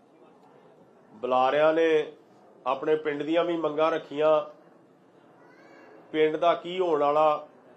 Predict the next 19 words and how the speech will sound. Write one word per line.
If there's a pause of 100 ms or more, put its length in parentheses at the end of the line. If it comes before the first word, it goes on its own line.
(240)
ਜਾਂ
ਕੀ
ਹੋ
ਗਿਆ (120)
ਆ, (800)
ਉਹਦੇ
ਬਾਰੇ
ਵੀ
ਜ਼ਿਕਰ (120)
ਕੀਤਾ (1120)
ਔਰ
ਮੈਂ (1120)
ਇਹ
ਸਾਰੀਆਂ
ਗੱਲਾਂ
ਧਿਆਨ
'ਚ
ਰੱਖਦਿਆਂ, (1200)
ਕਿਉਂਕਿ